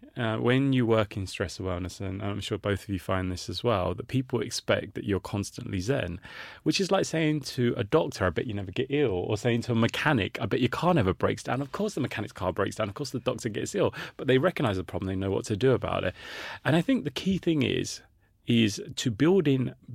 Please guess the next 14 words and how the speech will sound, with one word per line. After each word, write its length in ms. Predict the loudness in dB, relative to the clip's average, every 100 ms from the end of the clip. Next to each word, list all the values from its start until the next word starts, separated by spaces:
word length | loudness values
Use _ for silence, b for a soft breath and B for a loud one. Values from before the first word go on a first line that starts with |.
| 2
daily 300 | 4 6 4
practice, 720 | 2 0 0 -2 -6 -2 0
which 220 | 0 0
is 80 | -2
the 160 | -2 0
antidote 560 | 2 2 2 0 0
to 100 | -4
whatever 400 | -2 2 4 2
stress 360 | 0 -2 -2 -2
that 80 | -4
you're 160 | -2
likely 340 | 2 2 2 -4
to 160 | -4
experience. 680 | -6 -6 -2 0 2 0 -6